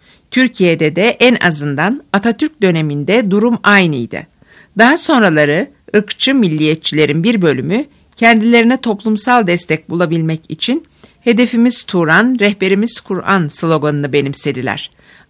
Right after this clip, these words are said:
Ama dinci çevreler ulus ayrımı yapmaksızın tüm Müslümanları bir araya getirmeyi amaçlayan ümmet görüşüne bağlı olduklarından genellikle milliyetçi akımlardan uzak durdular.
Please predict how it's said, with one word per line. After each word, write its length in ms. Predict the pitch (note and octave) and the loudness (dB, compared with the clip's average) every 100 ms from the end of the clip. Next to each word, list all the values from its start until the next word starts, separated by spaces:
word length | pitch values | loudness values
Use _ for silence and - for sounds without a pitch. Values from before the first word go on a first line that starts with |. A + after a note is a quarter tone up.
| - | 0
Ama 360 | E3+ E3+ D#3 | 2 2 2
dinci 280 | D#3+ E3 A#3 | 0 0 -2
çevreler 720 | - G3 D#3+ C#3 C#3 A3 - _ _ _ - | -2 0 2 0 0 -2 -4 _ _ _ -2
ulus 280 | G#3+ D4+ | 0 0
ayrımı 380 | - F#3+ F#3 F3 | 2 2 2 0
yapmaksızın 880 | F3+ G3 A3+ B3+ - E3 C3 D3 A#3 - _ - | 0 -2 0 -2 -2 -6 -2 -2 -2 -6 _ -6
tüm 200 | D4 E4+ | -2 2
Müslümanları 720 | A3+ - F3+ E3 D3+ D3 D3 | 0 -2 -2 -2 0 -2 0
bir 240 | G3+ - E3 | 0 2 2
araya 200 | D#3+ D3+ | 0 -2
getirmeyi 500 | D#3 D#3+ C#3 C#3+ - | -4 -6 -6 -6 -4
amaçlayan 600 | D#3 D#3 D#3 - D3 C#3 - | -2 0 0 0 0 0 -2
ümmet 400 | E3+ G3 B3+ - | 0 0 0 -2
görüşüne 580 | D3+ C#3+ - D#3+ F#3 C#4+ _ _ | -4 -2 -4 -2 -2 -2 _ _
bağlı 300 | D3+ F3+ F#3 | 0 2 4
olduklarından 800 | A#3 F3+ C#3 - C#3+ C#3 C3+ G3+ C#4 _ _ _ | 4 2 -2 -6 -6 -6 -4 -4 -4 _ _ _
genellikle 580 | F#3+ G3 A3 C4+ C#4 E3 | 0 2 2 0 -2 -2
milliyetçi 540 | E3 F#3 G3 G3+ G3+ | 0 0 0 0 0
akımlardan 640 | G#3 G3+ E3 E3 D#3+ F#3 G3+ | -2 -2 -2 0 0 0 -2
uzak 420 | - D#3 D#3 - - | -4 -4 -4 -4 -16
durdular. 560 | A#2+ A2+ G#2+ C#3+ - | -14 -12 -12 -12 -16